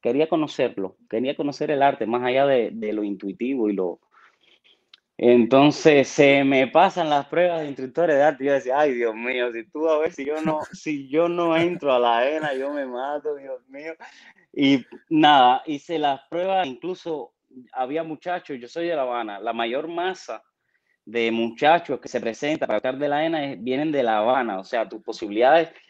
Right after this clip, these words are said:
de no aprobar cada vez son más grandes, ¿no? La Habana, pf, todos,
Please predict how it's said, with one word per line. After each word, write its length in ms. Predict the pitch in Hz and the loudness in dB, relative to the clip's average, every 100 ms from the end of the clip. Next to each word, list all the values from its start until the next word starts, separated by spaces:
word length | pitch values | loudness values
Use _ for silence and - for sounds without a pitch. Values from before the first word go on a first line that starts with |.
| _ | _
de 160 | 117 | 2
no 160 | 120 143 | 4 2
aprobar 540 | 156 143 139 156 170 - _ _ _ _ | 2 2 4 4 4 -8 _ _ _ _
cada 220 | 135 147 | 4 4
vez 120 | 156 | 4
son 160 | 139 147 | 0 -2
más 180 | 139 127 | 0 0
grandes, 400 | 156 156 120 117 | -2 -2 -2 -4
¿no? 200 | 156 131 | -4 -4
La 220 | 117 113 | -2 0
Habana, 720 | 120 139 165 165 147 120 - - _ _ | 2 2 2 0 0 -4 -8 -20 _ _
pf, 180 | _ 135 _ _ _ | _ -20 _ _ _
todos, 580 | - 160 127 - - - | 2 4 2 -6 -20 -20